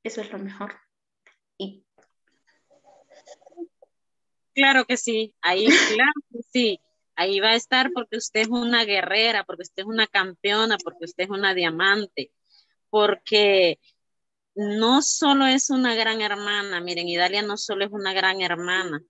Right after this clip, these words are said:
Speaker 2: es una, un ser humano increíble. ¿Por qué? Porque ella se ha encargado, se ha encargado de impulsar a sus hermanos para que can-, alcancen los mismos objetivos que ella. Ella ama demasiado a su familia.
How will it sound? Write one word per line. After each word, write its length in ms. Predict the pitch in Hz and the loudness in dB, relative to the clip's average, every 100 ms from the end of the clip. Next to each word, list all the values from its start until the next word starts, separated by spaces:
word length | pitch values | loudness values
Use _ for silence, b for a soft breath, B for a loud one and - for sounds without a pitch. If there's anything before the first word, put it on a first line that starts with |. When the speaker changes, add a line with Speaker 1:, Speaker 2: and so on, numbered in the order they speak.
| _ _ _ _ _ _ _ - | _ _ _ _ _ _ _ -6
Speaker 2:
es 260 | 196 - 359 | -6 -6 -6
una, 640 | 214 220 233 233 226 233 | -2 2 4 4 4 2
un 60 | 214 | -2
ser 260 | - 214 | -2 0
humano 400 | 214 208 202 214 208 | 0 0 0 -2 -4
increíble. 800 | 208 208 185 170 175 202 202 185 | -4 -6 -2 0 0 0 -2 -4
¿Por 260 | - 160 - | -4 -8 -4
qué? 240 | 202 175 | -2 -2
Porque 320 | - 175 165 | -4 -4 -2
ella 160 | 165 185 | 0 0
se 140 | 196 | -2
ha 20 | |
encargado, 920 | 185 190 190 165 151 180 180 185 185 - _ _ _ _ _ _ _ - | -4 -4 -2 -2 0 2 4 4 0 -10 _ _ _ _ _ _ _ -20
se 240 | - 196 | -4 0
ha 40 | |
encargado 760 | 208 220 214 185 175 180 185 196 | 2 0 2 0 2 4 4 4
de 100 | 196 | 0
impulsar 540 | 196 180 160 151 175 | -2 -8 -10 -4 -2
a 80 | 180 | -2
sus 180 | 175 190 | -4 -6
hermanos 380 | 170 165 170 180 | -6 -2 -4 -4
para 140 | 175 165 | -4 -4
que 180 | 160 | -4
can-, 340 | - 160 170 170 _ | 0 0 0 -6 _
alcancen 480 | 160 156 165 160 170 | -4 -2 -2 -2 -4
los 120 | 165 | -4
mismos 300 | 165 165 165 | -4 -4 -4
objetivos 560 | 156 - 139 - 156 156 - | -6 -6 -8 -4 -2 -4 -4
que 220 | 143 135 | -2 0
ella. 240 | 139 131 - _ _ _ _ _ _ | 0 -4 -10 _ _ _ _ _ _
Ella 300 | 180 196 190 | 0 2 2
ama 300 | - 185 190 | 2 -2 -2
demasiado 680 | 190 170 156 - 175 190 160 | -4 -4 -6 -4 -4 -2 -4
a 40 | |
su 140 | 151 - 147 | -6 -8 -4
familia. 460 | 139 147 143 139 | -2 -2 -4 -8